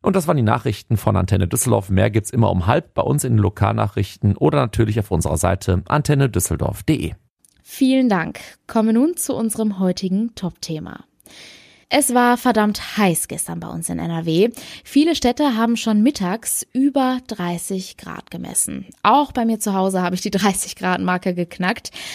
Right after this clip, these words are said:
Speaker 2: Auf meinem Thermometer waren es am Nachmittag ganze vierunddreißig Grad.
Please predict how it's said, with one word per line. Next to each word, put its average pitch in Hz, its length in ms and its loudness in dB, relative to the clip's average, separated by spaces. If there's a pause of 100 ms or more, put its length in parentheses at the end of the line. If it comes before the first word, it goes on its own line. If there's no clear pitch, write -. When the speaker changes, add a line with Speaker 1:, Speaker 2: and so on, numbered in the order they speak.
(140)
Speaker 2:
Auf 220 140 -2
meinem 233 320 4
Thermometer 233 720 0
waren 226 280 2
es 226 120 -2
am 190 200 0
Nachmittag 196 840 -2
ganze 220 500 0
vierunddreißig 214 1200 -2
Grad. - 500 -8